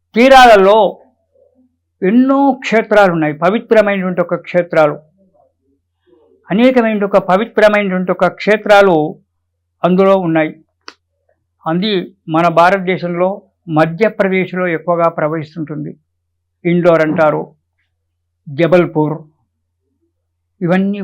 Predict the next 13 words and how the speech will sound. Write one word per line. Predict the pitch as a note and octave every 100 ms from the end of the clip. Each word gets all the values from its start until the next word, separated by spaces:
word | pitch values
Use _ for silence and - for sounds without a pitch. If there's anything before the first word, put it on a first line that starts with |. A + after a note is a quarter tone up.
| F#3+
కూడా | F3+ E3+ D#3 D#3 - _ _ _ _ _ _ D#3
ఆ | D3 D3
నర్మదా | D3 E3 F3+ F3
నది | E3 D#3 D3+
ప్రవహిస్తుంటుంది. | D3+ D3+ C#3 - D3 D3 C#3+ D#3 _ _ _ - E3
ఈ | F3 E3
నర్మదా | E3 F#3 G3 F#3+
నది | F#3+ F#3 F3+ E3+
ఒడ్డుననే | E3 E3 F#3+ F#3 F#3 G3+ B3 _ - D#3
ఓంకారనాథ్ | E3 F3+ F#3 F3 E3 D#3 D#3
ఉన్నాడు, | D3+ C#3+ D3 _ D#3
ఓంకారేశ్వరం | D#3 E3+ E3 D#3+ D#3 D#3+ C#3+
ఉంది, | C#3+